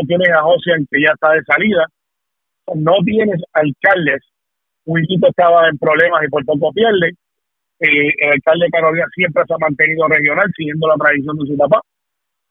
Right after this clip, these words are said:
eh, y, y se plantea que hasta se quiere ir, y no tiene a nadie. O sea, él piensa que con eso, pues, él puede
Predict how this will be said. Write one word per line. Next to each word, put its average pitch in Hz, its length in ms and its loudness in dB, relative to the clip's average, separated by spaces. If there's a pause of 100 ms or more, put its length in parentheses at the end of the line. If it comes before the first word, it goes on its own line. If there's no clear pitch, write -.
(200)
eh, 147 320 2
y, 160 320 -2
y - 80 -2
se 156 120 2
plantea 147 400 2
que 185 80 0
hasta 165 180 -4
se 147 120 -4
quiere 160 300 0
ir, 254 140 -2 (840)
y 156 120 -2
no 143 120 0
tiene 151 300 -2
a 180 40 -2
nadie. 180 380 0 (460)
O - 40 -20
sea, 180 120 2
él 170 160 0
piensa 208 300 0
que 180 180 -6
con 165 200 -2
eso, 226 220 -2
pues, 175 140 0
él 160 140 -2
puede 196 260 -2